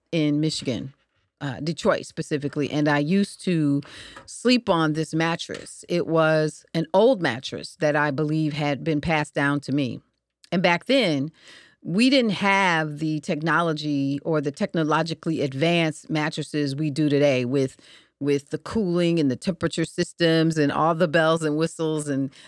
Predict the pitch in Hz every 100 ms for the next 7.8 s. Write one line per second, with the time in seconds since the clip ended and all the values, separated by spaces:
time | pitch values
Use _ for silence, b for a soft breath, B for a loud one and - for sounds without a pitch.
0 | B 170 165 151 165 156 151 95 131 -
1 | - - 170 156 151 156 143 151 139 127
2 | b b - - 175 160 160 156 - -
3 | 165 - 170 151 151 151 147 151 - 143
4 | - - - 160 156 - 175 - 147 143
5 | 196 220 214 208 202 - 185 185 180 165
6 | 147 143 110 - 135 135 113 - 196 214
7 | 202 196 175 165 160 160 160 -